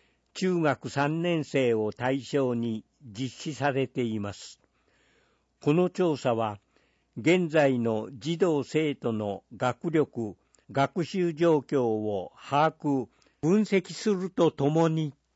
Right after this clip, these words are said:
教育施策の成果と課題を検証して、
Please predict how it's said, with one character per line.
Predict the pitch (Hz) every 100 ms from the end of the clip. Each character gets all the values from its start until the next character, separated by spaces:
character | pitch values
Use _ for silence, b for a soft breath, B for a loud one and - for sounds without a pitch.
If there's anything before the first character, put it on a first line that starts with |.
| _ _ _ _
教 | 156 180
育 | 180 - 170
施 | -
策 | 170 151 - 127
の | 113 104 - _ _ _
成 | - 185 175
果 | - 131
と | - 117 90 -
課 | - 135
題 | 165 175 165
を | 156
検 | 143 151 147 143
証 | 151 143
し | 117 -
て、 | 123 110